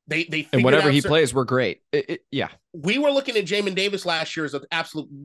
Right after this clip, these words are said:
Speaker 1: as a po-, potential bust. Is he somebody that we're comfortable with being on the roster now?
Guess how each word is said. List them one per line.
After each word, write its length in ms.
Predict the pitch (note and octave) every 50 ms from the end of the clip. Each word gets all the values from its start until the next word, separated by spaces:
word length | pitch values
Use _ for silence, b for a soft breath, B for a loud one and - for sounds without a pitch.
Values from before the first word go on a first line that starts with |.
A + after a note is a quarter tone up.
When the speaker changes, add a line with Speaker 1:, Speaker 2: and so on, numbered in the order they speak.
| C#3 _
Speaker 1:
as 120 | - D#3 D3
a 40 | C#3+
po-, 220 | - - F#3+ F3 E3+ -
potential 320 | D#3 F#3+ A3 G#3+ - F3
bust. 460 | C#3 - D3 C3 - - - - - _ _ _ _ _ _ _ _ _ C#3+ - F#3+ -
Is 160 | G3 G#3+ A3
he 100 | C#4+ -
somebody 360 | - C4 A3 - A#3 A#3 A3+
that 120 | G3+ G#3 F#3+
we're 140 | G3+ G3+ F#3+
comfortable 320 | - G#3 F#3+ F3+ F#3 F3
with 180 | E3+ F3+ F3 -
being 240 | D#3+ E3 D#3+ D#3+ D#3+
on 100 | D#3+ D#3
the 60 | D#3 D#3
roster 300 | D#3 D3+ - - - B2+
now? 140 | A2+ A2